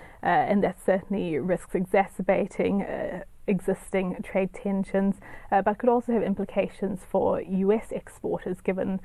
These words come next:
that they send around twenty percent of their chips exports directly, uh, to the mainland. Uh, and so certainly it's not just disruption in Europe at the moment. There are pockets of, uh, potential geopolitical tensions,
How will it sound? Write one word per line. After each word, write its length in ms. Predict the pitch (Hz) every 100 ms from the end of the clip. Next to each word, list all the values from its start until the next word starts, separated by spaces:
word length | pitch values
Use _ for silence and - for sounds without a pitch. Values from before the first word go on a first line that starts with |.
| - - -
that 120 | 170
they 120 | 180
send 260 | 185 196 202
around 260 | 190 185
twenty 380 | - 214 190 190
percent 480 | - - 180 180 -
of 180 | 196 -
their 160 | 190
chips 320 | 180 - 190 -
exports 500 | 175 - - 170 -
directly, 680 | 190 185 175 - 185 185 - - - -
uh, 160 | 175 170
to 520 | - - 214 196 180 165
the 120 | -
mainland. 840 | 190 185 196 185 175 - 175 196 - - - -
Uh, 40 | -
and 440 | 180 170 - 202
so 100 | 208
certainly 680 | 196 214 202 - 196 185 185
it's 300 | - 175 -
not 260 | 208 185 -
just 220 | 180 -
disruption 680 | 190 - 196 - - 196 185 -
in 200 | 202 190
Europe 340 | 196 208 202 -
at 200 | 196 -
the 100 | 190
moment. 540 | 196 196 185 196 190 - -
There 260 | - 190 190
are 100 | 185
pockets 500 | - - - 190 -
of, 280 | - 220 170 -
uh, 120 | 170
potential 800 | 180 185 - - 190 - 190 180 -
geopolitical 580 | 196 185 202 190 196 190
tensions, 580 | - 214 196 - 196 190